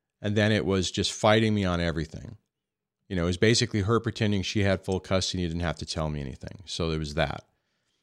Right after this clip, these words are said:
Then it was the medical billing. She would not pay the medical bills, but w-, but she wouldn't send it to me either. She would wait until they went to collection. And then when she finally got the final notice, she would write my name on it.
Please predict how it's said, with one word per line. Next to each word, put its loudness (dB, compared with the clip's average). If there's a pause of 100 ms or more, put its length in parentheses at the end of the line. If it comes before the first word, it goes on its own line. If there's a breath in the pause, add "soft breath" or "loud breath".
(420)
Then 0
it 4
was 4
the -2
medical 2
billing. -6 (100)
She -4
would 0
not 2
pay 2
the 2
medical 0
bills, 2
but -4
w-, -4
but -4
she -2
wouldn't 0
send 0
it -2
to -2
me 0
either. -4
She -4
would -4
wait 2
until -2
they 2
went -2
to -6
collection. 0 (880)
And -4
then 4
when 0
she -4
finally 2
got 2
the -4
final 2
notice, 2
she -4
would -2
write 2
my 0
name -2
on -6
it. -12